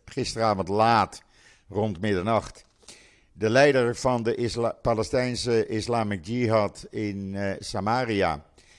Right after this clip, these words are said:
in Jenin had gearresteerd. Bassem al-Saadi en zijn schoonzoon werden beide opgepakt in het huis van, eh, Saadi.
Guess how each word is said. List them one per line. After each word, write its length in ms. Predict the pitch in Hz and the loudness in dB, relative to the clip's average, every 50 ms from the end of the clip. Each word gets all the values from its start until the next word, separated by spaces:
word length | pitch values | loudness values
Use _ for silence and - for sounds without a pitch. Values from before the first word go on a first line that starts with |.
| _ _ | _ _
in 220 | - - 113 110 | -10 -8 -6 -6
Jenin 500 | 101 - 113 110 107 113 113 110 110 - | -4 -4 -6 -4 -4 -6 -6 -8 -10 -12
had 320 | - - 98 110 - - - | -12 -6 -4 -4 -4 -4 -8
gearresteerd. 960 | - - - 120 127 - 107 104 101 - - - 135 123 107 92 - - - - _ _ _ - - - - - - _ _ | -14 -8 -6 -4 -2 0 0 0 -2 -2 -2 0 2 2 2 2 0 -4 -12 -20 _ _ _ -20 -20 -20 -20 -20 -20 _ _
Bassem 640 | - - 107 117 - - 135 120 113 110 107 90 - _ _ _ _ _ _ _ _ _ _ _ _ | -2 2 2 2 2 2 0 0 0 -2 -6 -10 -12 _ _ _ _ _ _ _ _ _ _ _ _
al-Saadi 1120 | - 117 120 117 113 113 - - - - - - 101 104 110 120 127 120 131 131 120 - - _ _ _ _ _ | 2 4 4 4 4 2 0 -4 -8 -6 -2 0 2 4 4 4 4 2 0 -2 -4 -6 -12 _ _ _ _ _
en 180 | - 98 110 | -6 -4 -2
zijn 180 | 101 123 123 120 | 0 0 0 -2
schoonzoon 680 | - - 127 120 117 107 95 92 98 92 92 90 90 - | 0 0 0 0 0 0 0 0 0 0 0 -2 -6 -10
werden 340 | - 98 104 101 95 98 90 | -4 -2 0 0 0 0 0
beide 320 | 104 110 104 101 95 92 | 2 2 2 2 2 0
opgepakt 680 | - 110 - - - - - 117 117 120 - - - - _ _ _ | 0 -2 -4 -6 -10 -2 0 2 2 2 -2 -8 -20 -20 _ _ _
in 120 | - 98 | -6 -6
het 120 | 95 95 - | -6 -4 -2
huis 360 | 98 104 101 98 95 - - - | 0 0 0 0 -2 -4 -8 -14
van, 560 | - - - 104 95 90 90 92 92 90 92 | -12 -6 -2 -2 -2 -2 -2 -6 -6 -4 -4
eh, 160 | 92 92 92 87 - _ _ _ | -2 -2 -2 -4 -6 _ _ _
Saadi. 600 | 104 - - 123 107 113 120 120 123 131 131 131 | -16 -10 -6 -4 -2 -2 -2 -2 -2 -4 -6 -8